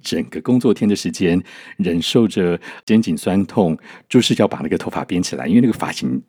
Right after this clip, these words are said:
真的非常令人着迷。那当然，戏中呈现的不仅只是这个黑人女性，她，她们这些言谈当中非常具有渲染力的嬉笑怒骂声，也夹杂了一些剧作家为了营造戏剧效果的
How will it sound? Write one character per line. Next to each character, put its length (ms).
真 340
的 120
非 200
常 260
令 120
人 120
着 180
迷。 260
那 260
当 180
然， 160
戏 80
中 120
呈 120
现 100
的 60
不 100
仅 200
只 80
是 120
这 120
个 240
黑 140
人 180
女 120
性， 320
她， 360
她 140
们 140
这 100
些 180
言 220
谈 240
当 180
中 240
非 160
常 200
具 120
有 120
渲 240
染 220
力 100
的 240
嬉 220
笑 180
怒 100
骂 160
声， 360
也 140
夹 220
杂 200
了 220
一 60
些 320
剧 200
作 140
家 300
为 160
了 140
营 180
造 200
戏 400
剧 160
效 200
果 220
的 240